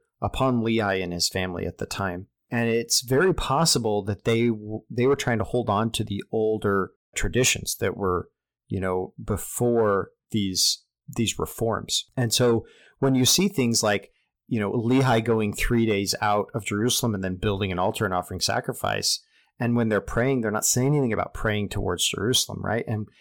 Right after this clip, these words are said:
and when they go to the New World, they're out of the country, right? Uh, by this, they should be praying towards Jerusalem, and, and they're not doing that. Well, this is because this is a later post-exilic innovation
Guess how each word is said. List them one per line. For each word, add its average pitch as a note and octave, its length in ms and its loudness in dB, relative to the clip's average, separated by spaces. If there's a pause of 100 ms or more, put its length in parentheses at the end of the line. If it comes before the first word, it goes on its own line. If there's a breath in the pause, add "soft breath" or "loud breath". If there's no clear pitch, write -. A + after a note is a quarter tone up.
(180 soft breath)
and A2+ 140 -2
when A#2 100 2
they A#2 140 2
go A#2+ 180 2
to B2 80 2
the A2+ 100 0
New A2+ 180 0
World, B2 280 2
they're B2+ 180 -4
out C#3 220 0
of D#3+ 80 0
the C#3 60 0
country, E3 380 -2
right? A2+ 260 -2 (320 soft breath)
Uh, - 440 -4
by A2 280 0
this, C3+ 480 2
they A#2 140 0
should B2+ 220 2
be A#2 140 2
praying B2 320 2
towards A#2 380 0
Jerusalem, A2+ 680 -2 (460 soft breath)
and, G#2 280 -2
and G#2+ 140 -2
they're G#2+ 60 0
not G#2+ 240 -2
doing C3 280 2
that. - 220 -10
Well, A2 260 -2
this B2 200 0
is B2 100 -2
because G#2 640 -2 (400 soft breath)
this C3 580 2
is A2 480 0
a A2+ 100 -2
later C3 540 0 (200)
post-exilic A#2 1080 0 (260)
innovation G#2+ 840 0